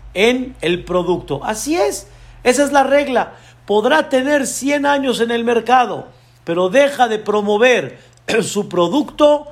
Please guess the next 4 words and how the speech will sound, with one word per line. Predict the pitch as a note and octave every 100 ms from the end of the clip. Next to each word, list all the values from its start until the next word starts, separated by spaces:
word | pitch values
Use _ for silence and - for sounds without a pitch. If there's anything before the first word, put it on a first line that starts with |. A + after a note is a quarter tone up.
| - - -
automáticamente | D#3+ E3 - F3 G#3 C#4 C#4 A3+ - F3 F#3+ B3 A3+ A#3+
la | A3 D3+
persona | D3+ C#3+ A3+ C4 C#4 C#4+ D4 - _ -
empieza | D#3 D3+ F#3+ G#3+ A3 A#3+ B3 B3